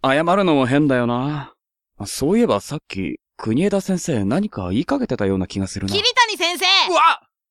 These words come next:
Speaker 1: なんだ、栗原か。耳元で大声出すな。
Speaker 2: 先生がなんか一人でブツブツ言ってるからだよ。何度も呼んでるのに全然気づかないし。
Speaker 1: あ、そうだったのか？あ、それは悪かった。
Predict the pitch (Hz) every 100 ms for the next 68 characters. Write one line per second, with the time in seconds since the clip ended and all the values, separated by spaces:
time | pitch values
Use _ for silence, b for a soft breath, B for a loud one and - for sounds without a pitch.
0 | _ _ 214 139 156 277 220 135 - 214
1 | 330 285 196 127 - - _ _ _ _
2 | _ _ - 107 101 190 254 277 208 123
3 | 127 269 269 214 147 247 285 139 92 87
4 | - _ _ - 269 415 440 440 226 240
5 | 302 196 - 320 214 202 - 330 214 170
6 | 185 539 640 - 262 185 170 165 151 143
7 | 147 214 _ _ b 226 262 294 240 196
8 | 220 247 254 262 202 180 349 381 381 381
9 | 320 339 311 277 247 254 185 160 185 185
10 | - _ _ _ _ _ _ - 196 202
11 | - _ _ _ _ _ 220 - 262 170
12 | 107 98 113 180 _ _ _ _ - 120
13 | - 143 196 180 170 - - -